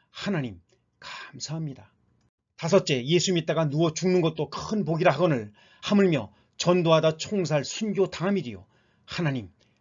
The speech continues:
감사합니다. 여섯째, 미국 유학하려고 준비하던 내 아들,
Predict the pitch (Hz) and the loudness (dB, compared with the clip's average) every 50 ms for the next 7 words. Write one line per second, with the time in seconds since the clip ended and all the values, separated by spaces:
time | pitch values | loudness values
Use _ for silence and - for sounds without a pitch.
0 | _ - - - - - - - - 139 - 160 160 160 156 143 - - - _ | _ -16 -14 -14 -14 -14 -16 -14 -12 -10 -6 -6 -4 -4 -6 -8 -10 -16 -20 _
1 | _ _ _ _ _ _ _ _ _ _ _ _ _ _ - 170 175 - 196 - | _ _ _ _ _ _ _ _ _ _ _ _ _ _ -2 0 2 2 2 0
2 | - 156 131 110 113 127 143 175 180 175 196 151 107 143 180 165 - - 165 170 | 0 -2 -4 -4 -4 -4 -2 -2 -2 -2 -4 -4 0 2 2 2 2 0 -4 -4
3 | 170 151 - 180 180 165 165 160 175 165 151 160 160 160 156 131 107 95 | -4 -4 -6 -4 -2 -2 0 0 0 0 2 2 2 2 0 -2 -8 -14